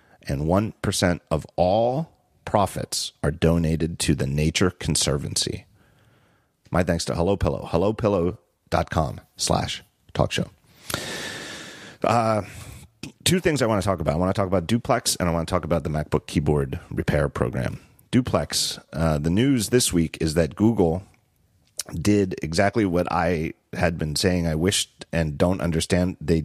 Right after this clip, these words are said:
what they, why they didn't do, uh, in early May when they announced Duplex, which is actually allow journalists to, uh, not just listen to live calls,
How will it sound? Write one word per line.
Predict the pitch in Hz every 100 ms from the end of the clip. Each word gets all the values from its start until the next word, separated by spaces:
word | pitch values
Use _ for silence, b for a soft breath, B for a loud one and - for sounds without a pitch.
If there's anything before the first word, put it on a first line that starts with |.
| -
what | 82 80
they, | 80 80 69 _ -
why | - 80
they | 82 78
didn't | 113 117 76
do, | 78 76 69 B B B B B B -
uh, | 76 71 62 92 _ _
in | - 82
early | 87 82
May | 82 92 82
when | 71 73
they | 76
announced | 82 110 120 82
Duplex, | - 73 67 - -
which | 80 76 -
is | 80 73 -
actually | 78 78 82 78
allow | 73 73 73 76 73 B B B B
journalists | - 90 85 76 - - - -
to, | 82 73 71 64 -
uh, | 76 69 65 - -
not | - 80
just | - -
listen | 90 135 107 82 98 -
to | -
live | 80 80 87 92 82 78 - - _ _ -
calls, | - 82 69 69 -